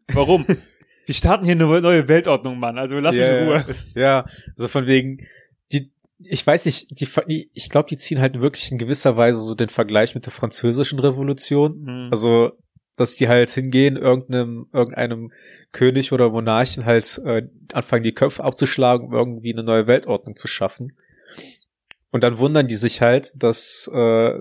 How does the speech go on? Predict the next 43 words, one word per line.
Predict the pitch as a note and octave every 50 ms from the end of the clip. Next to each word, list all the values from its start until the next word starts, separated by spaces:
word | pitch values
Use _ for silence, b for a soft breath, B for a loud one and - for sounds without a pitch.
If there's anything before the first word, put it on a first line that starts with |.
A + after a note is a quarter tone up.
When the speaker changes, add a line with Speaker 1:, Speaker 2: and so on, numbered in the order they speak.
| E3 - - - -
Speaker 2:
da | - - A#2
ein | A#2 A2+
bisschen | A#2 C#3+ - - D#3+ C#3 A#2+
halt | B2 C3 C3
Kontra, | - - C#3 C#3+ - - A#2 G#2 G2+ - B2+
äh, | A#2+ G#2+
gegeben | G#2+ G2+ G2+ G#2+ G#2 G2 G2+ F2+
wird. | G2 F#2 F#2+ F#2 - B B B B B _ _
Was | D#3 B2 A2 -
sie | -
wahrscheinlich | B2+ - - C3 B2 A#2+ - -
auch | C3 C3
nicht | C3 C3 -
gelesen | - C#3 C3 C3 B2 A#2+ A#2+
haben, | B2+ B2+ B2+
ist, | B2 - C3
dass, | A#2 - - D3 D#3 D3+ -
dass | F3+ D3+ C3+ - -
gegebenenfalls | - A#2 A2+ C3 D3 C#3+ D#3 D3 - - D3 C#3 C3+ -
auch | C3+ -
einfach | - C3+ B2+ - C3+ -
bei | - - B2
der | B2+ B2 A#2+
fr-, | - - - C#3+ -
französischen | - - B2+ B2 - C#3 C3+ C3 - - B2+
Revolution | A#2+ A#2+ A#2 A#2+ B2 A#2 - D3 C3+
auch | - C3 -
viele | - - D3 C#3 C3
Menschen | C3 C3 B2+ - - C3 -
halt | C3+ C3
zum | - B2+
Opfer | C#3+ D3 - - A#2+
gefallen | G#2+ G2+ - - G#2+ G#2 G2+ G2
sind. | G2 G2 G2 F#2+ -
Speaker 1:
Möglicherweise. | - - - F3+ F#3 F3+ D3+ C3 - - B B B B B B B B B B B B B B _ _ _ _ - - _
Speaker 2:
Ich | - A2+ G#2+
weiß, | A#2+ C3 C3 B2 - - -
ich | - - -
hab | A#2 -
halt | B2+ B2+ -
auch | - G#2+ -
einfach | - - A2+ - - -
nur | - A#2 A2+ A#2+